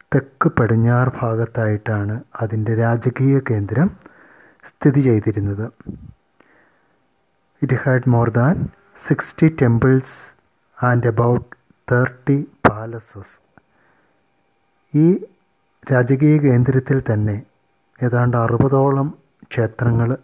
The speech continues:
ഉണ്ടായിരുന്നു, വലുതും ചെറുതുമായിട്ടുള്ള ക്ഷേത്രങ്ങൾ. അതുപോലെ കൊട്ടാര സദൃശ്യമായ രാജാവിൻ്റെ കൊട്ടാരവും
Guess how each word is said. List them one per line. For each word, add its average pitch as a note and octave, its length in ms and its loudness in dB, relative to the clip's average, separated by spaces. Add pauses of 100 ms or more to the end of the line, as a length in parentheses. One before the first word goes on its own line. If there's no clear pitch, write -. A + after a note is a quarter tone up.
(140)
ഉണ്ടായിരുന്നു, G#2 460 -2
വലുതും A2+ 400 0
ചെറുതുമായിട്ടുള്ള G#2+ 840 -4 (760)
ക്ഷേത്രങ്ങൾ. G2+ 520 -2 (1080)
അതുപോലെ B2 440 0 (1500)
കൊട്ടാര C3+ 380 0 (140)
സദൃശ്യമായ A#2 840 0 (300)
രാജാവിൻ്റെ A#2+ 500 0
കൊട്ടാരവും A#2 720 -2